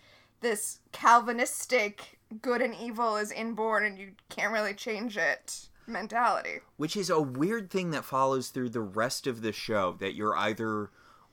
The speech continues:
Speaker 2: born evil or not.
Speaker 1: I mean, is that not a terrible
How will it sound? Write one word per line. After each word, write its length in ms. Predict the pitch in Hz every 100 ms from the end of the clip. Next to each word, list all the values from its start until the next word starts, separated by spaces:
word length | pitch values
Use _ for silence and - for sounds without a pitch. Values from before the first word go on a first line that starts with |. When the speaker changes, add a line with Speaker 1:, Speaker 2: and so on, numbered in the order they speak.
| - 110 98 -
Speaker 2:
born 1000 | 127 147 156 151 151 151 151 151 156 -
evil 540 | 123 131 131 135 139 123
or 240 | 101 104
not. 480 | 95 92 110 139 - - - _ _ _ _ _ _
Speaker 1:
I 120 | - 403
mean, 240 | 415 415 - 320 - _ _ _ _ _
is 80 | 359
that 180 | 330 466 508
not 180 | 508
a 180 | 523 466
terrible 1160 | - - 294 294 311 269 311 294 285 277 262